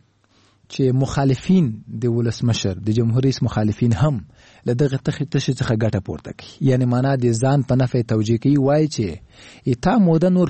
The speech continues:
پای ته رسېدلې. اوس وغواړو،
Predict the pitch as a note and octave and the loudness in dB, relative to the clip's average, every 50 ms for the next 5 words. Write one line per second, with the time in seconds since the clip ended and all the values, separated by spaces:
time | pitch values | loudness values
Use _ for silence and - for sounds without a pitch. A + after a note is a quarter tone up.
0 | - - D3 D3 C#3 - B2 G#2+ G2+ - - G2+ F#2 F#2+ F2 F2 F2+ - - - | 0 0 0 0 0 0 0 -2 -2 -2 -2 -4 -2 -2 -4 -6 -8 -10 -14 -20
1 | - - - - - - - - C#3+ C#3+ E3 A3+ C#4+ D#4 C#4+ - - - - - | -20 -20 -18 -20 -20 -10 -4 0 2 4 4 6 6 4 2 2 -2 -6 -14 -16
2 | _ _ _ _ - F#3+ A3 C4 C4 A#3 A#3 A#3+ A#3 A3+ G#3+ G#3+ G#3+ | _ _ _ _ -4 0 2 2 4 4 4 4 4 4 4 2 2